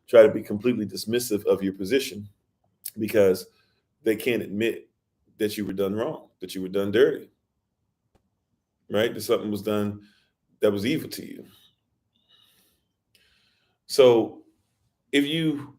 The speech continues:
are able to watch it, you'll see that there's a scene where they're in the plain, the African plains. And then once again, it's plain dumb,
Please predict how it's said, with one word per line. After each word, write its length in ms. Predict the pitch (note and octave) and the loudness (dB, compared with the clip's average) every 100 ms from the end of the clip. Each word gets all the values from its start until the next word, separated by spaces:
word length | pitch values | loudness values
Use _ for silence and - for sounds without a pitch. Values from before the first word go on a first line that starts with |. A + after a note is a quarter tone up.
| - | 2
are 200 | A#2 A#2 | 4 6
able 240 | D3 C#3+ | 4 4
to 80 | C3 | 4
watch 300 | B2 C3 B2+ | 4 4 2
it, 100 | B2 | -4
you'll 120 | A#2+ | -4
see 180 | A#2 D3+ | -4 -2
that 140 | C#3 A#2 | -2 0
there's 240 | A#2 G#2 | 0 -2
a 60 | G2 | -6
scene 600 | - C#3+ A#2 G2+ G2+ G#2 _ _ _ | -6 -4 -4 -6 -8 -16 _ _ _
where 140 | - A2 | -2 0
they're 100 | A2 | 0
in 220 | A#2 B2 | -2 -4
the 60 | G#2 | -6
plain, 560 | - C3 G#2 D#2+ - - | -4 -4 -4 -8 -16 -10
the 140 | F#2+ B2 | -6 -2
African 480 | E3 - - G#2 | -2 -2 -8 -8
plains. 640 | - F#2 - - - - - _ _ _ | -8 -10 -12 -20 -20 -20 -20 _ _ _
And 100 | G#2+ | -6
then 100 | G#2+ | -4
once 200 | G#2 A#2 | -2 -2
again, 220 | A2 B2 G#2+ | -2 -2 -2
it's 160 | F#2 | -6
plain 800 | - - C3+ B2+ B2+ B2+ B2+ A#2 G2+ | -10 -8 -2 -2 -2 -4 -8 -12 -6
dumb, 400 | F#2 G3+ D#2+ - | -2 0 -2 -12